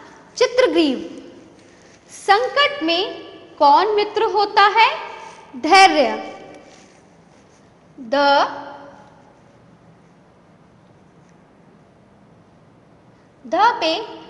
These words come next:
अय की मात्रा और य पे रेफ की मात्रा।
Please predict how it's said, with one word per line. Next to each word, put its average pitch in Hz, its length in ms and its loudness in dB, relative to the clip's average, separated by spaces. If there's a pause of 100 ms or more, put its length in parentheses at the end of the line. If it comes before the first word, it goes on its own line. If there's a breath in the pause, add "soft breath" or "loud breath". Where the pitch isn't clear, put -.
(540)
अय 381 240 2
की 466 260 -4
मात्रा 269 600 -2 (1200)
और 262 320 2 (440)
य 269 360 0
पे 330 180 -2 (500)
रेफ 247 280 -10
की 480 540 -6
मात्रा। 226 540 -8